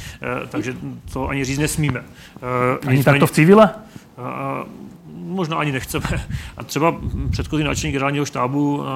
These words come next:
Speaker 1: eh, generál Pavel, české armády, eh, tak, eh, se před, eh, několika lety vyjadřoval vůči bojeschopnosti evropských armád, včetně té naší,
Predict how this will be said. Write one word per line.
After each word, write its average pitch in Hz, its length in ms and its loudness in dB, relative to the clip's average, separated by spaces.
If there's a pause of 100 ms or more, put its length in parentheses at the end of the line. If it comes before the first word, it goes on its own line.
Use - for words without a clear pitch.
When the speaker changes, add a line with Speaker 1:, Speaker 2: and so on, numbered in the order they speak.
Speaker 1:
eh, 131 40 -8
generál 127 260 -2
Pavel, 131 480 0 (760)
české - 280 -8
armády, 131 400 -2
eh, - 280 -16 (340)
tak, 127 240 -8
eh, 131 540 -2
se - 160 -2
před, - 320 -10
eh, 131 920 -4
několika 131 380 -6
lety 131 220 -4
vyjadřoval 131 500 -2
vůči 123 240 -6
bojeschopnosti 127 640 -6
evropských 123 380 -8
armád, 127 260 -4
včetně 127 300 -10
té 131 100 -8
naší, 123 300 -8